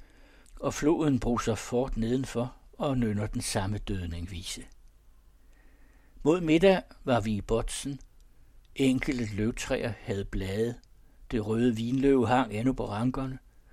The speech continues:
Smukke hvide okser drog bøndernes vogne. Kirkegården havde malede buegange. I værtshuset hørtes italiensk lige så meget som tysk, og på bordet lå en plakat fra teatret, der stod med store bogstaver:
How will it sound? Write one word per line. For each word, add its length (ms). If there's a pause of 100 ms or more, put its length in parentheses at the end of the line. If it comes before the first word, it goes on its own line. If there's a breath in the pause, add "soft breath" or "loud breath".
(140 soft breath)
Smukke 400
hvide 440
okser 360 (320)
drog 280
bøndernes 540
vogne. 380 (600 soft breath)
Kirkegården 680 (180)
havde 260
malede 480
buegange. 640 (520 soft breath)
I 140
værtshuset 640
hørtes 340
italiensk 760
lige 100
så 120
meget 200
som 160
tysk, 440 (380 soft breath)
og 100
på 100
bordet 340
lå 100
en 100
plakat 460
fra 140
teatret, 520 (480 soft breath)
der 80
stod 300
med 120
store 300
bogstaver: 520